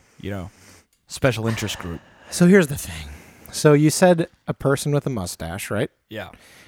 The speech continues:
Speaker 2: And then you said motorcycle. So what I immediately picture is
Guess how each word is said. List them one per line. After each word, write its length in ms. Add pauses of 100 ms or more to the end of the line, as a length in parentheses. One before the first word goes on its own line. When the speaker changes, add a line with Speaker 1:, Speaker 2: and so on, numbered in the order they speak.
(160)
Speaker 2:
And 160
then 120
you 80
said 220
motorcycle. 600 (720)
So 180
what 180
I 220
immediately 560 (320)
picture 420 (880)
is 500